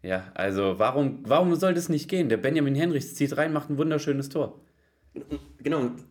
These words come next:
Speaker 1: Ich find das, ich fand das top vom, vom Rose, dass der den da aufgestellt hat. Weil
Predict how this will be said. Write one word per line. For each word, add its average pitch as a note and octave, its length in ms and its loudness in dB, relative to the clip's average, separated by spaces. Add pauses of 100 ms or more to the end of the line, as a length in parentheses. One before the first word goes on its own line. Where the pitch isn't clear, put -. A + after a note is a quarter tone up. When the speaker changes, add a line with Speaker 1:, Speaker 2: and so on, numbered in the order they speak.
(140)
Speaker 1:
Ich C3 160 -2
find - 420 -2
das, C3+ 220 2
ich C3+ 160 -2
fand C#3 200 2
das G2+ 160 -2
top G#3+ 260 0
vom, A#2+ 340 2
vom A2 180 0
Rose, G2+ 340 4
dass G2+ 160 0
der G#2 120 2
den G2+ 180 2
da F2+ 80 6
aufgestellt F#2 580 0
hat. F2 220 -6 (340)
Weil A2+ 240 2